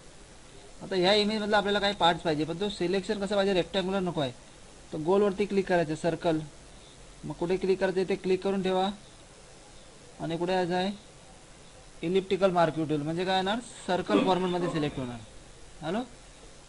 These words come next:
फिदर काय ठेवायचा? पहिला झिरो ठेवायचा आहे. आता इथून ड्रॅग करा, एवढं सिलेक्शन घ्या, म्हणजे गोल फॉर्मॅट सिलेक्शन झालं. दाखवतोय सिलेक्शन. आता ही इमेज आतमध्ये आणायची, मग कशी आणणार?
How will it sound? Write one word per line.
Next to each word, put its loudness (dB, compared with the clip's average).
फिदर 0
काय 0
ठेवायचा? 0
पहिला 0
झिरो 0
ठेवायचा -2
आहे. -2
आता -4
इथून -2
ड्रॅग 2
करा, 0
एवढं 0
सिलेक्शन -4
घ्या, 0
म्हणजे -2
गोल 0
फॉर्मॅट 0
सिलेक्शन -4
झालं. -6
दाखवतोय -4
सिलेक्शन. -4
आता -2
ही 4
इमेज 2
आतमध्ये 4
आणायची, 6
मग -4
कशी -2
आणणार? 4